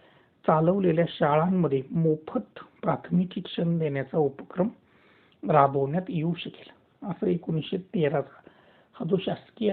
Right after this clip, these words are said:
ठराव आहे या ठरावात सांगण्यात आलं की मोफत प्राथमिक शिक्षणाचा उपक्रम राबवणं गरजेचं आहे. यानंतर आला पटेल ॲक्ट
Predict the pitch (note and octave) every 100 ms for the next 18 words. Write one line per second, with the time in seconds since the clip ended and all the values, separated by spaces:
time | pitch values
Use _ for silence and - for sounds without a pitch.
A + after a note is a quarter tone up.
0 | F3+ - A#3 D3+ A#2+ - _ _ _ -
1 | F3+ - D3+ D#3+ E3 E3+ D3 C3+ C#3 C#3+
2 | - - _ _ _ _ - A3+ G3 E3+
3 | - E4+ - A4+ - G#3 - - F#3+ A3+
4 | - - - F#3 - E3+ C#3+ F3+ D3 -
5 | - E3+ E3 D3+ C3+ C3+ C3 D3 G3+ _
6 | _ _ - E3+ D3 C#3 C3 C3+ B2+ F#3+
7 | D3 - _ _ _ _ _ _ _ -
8 | _ _ - F#3+ F#3+ F#3 F3+ F3+ F3+ -
9 | F#3 F#3+ F3+ D#3+ -